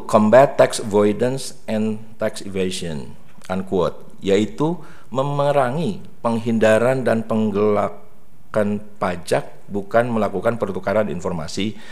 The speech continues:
yang diindikasikan menghindari atau menggelapkan pajak,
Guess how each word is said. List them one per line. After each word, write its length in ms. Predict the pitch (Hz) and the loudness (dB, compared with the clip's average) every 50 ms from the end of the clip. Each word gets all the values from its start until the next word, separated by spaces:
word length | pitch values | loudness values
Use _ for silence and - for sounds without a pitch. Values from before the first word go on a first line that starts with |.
| - - - - - | -12 -12 -10 -4 -2
yang 240 | 98 98 98 98 90 | 0 0 0 0 -2
diindikasikan 880 | 92 82 87 87 80 82 - - 80 - - 82 76 - 101 107 107 | -2 -2 -2 -2 -2 -2 -2 -2 -2 -2 -2 -4 -2 -2 0 0 2
menghindari 480 | 101 95 87 90 85 82 80 80 87 - | 2 0 0 -2 -2 -2 -2 -2 -2 -4
atau 400 | - - - 92 92 95 - - - - - - - | -4 -2 -4 -4 -4 -4 -6 -8 -12 -12 -12 -10 -8
menggelapkan 640 | - 87 87 82 80 80 76 - - 90 90 87 78 | -6 -4 -4 -2 -2 -4 -4 -4 -6 -6 -6 -6 -4
pajak, 480 | - 80 76 71 - 78 71 64 - | -6 -6 -6 -6 -6 -6 -6 -8 -8